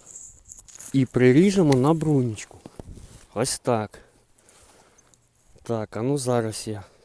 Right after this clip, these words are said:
хвилинку. Хочу ще показати вам такий спосіб,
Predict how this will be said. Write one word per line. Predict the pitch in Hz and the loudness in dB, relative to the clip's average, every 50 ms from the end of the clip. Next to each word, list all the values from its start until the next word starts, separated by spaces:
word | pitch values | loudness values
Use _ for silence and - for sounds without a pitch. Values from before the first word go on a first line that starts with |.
| _ _ _ _ | _ _ _ _
хвилинку. | _ - - 107 110 113 113 113 113 104 101 - - 110 - _ _ _ _ _ _ _ _ _ - - - - - - - _ _ _ - - - | _ -12 -8 -6 -4 -2 -2 -2 -4 -4 -6 -12 -18 -20 -20 _ _ _ _ _ _ _ _ _ -20 -20 -20 -20 -20 -20 -20 _ _ _ -20 -20 -20
Хочу | - - - 135 127 - - 123 | -20 -10 -6 -6 -6 -4 -6 -8
ще | 110 - - 123 110 | -8 -6 -8 -8 -8
показати | - 123 117 - - 127 120 113 135 143 135 120 117 | -6 -8 -10 -6 -6 -6 -6 -4 -4 -4 -4 -4 -4
вам | 127 120 117 110 - - - - - - - - - _ _ _ _ - - - - - _ _ _ _ _ | -6 -6 -6 -8 -12 -16 -20 -20 -20 -20 -20 -20 -20 _ _ _ _ -20 -20 -20 -20 -20 _ _ _ _ _
такий | - - 101 - 120 120 110 | -10 -10 -6 -4 -4 -4 -4
спосіб, | - - _ - 131 131 - - - | -6 -8 _ -4 -4 -4 -4 -6 -14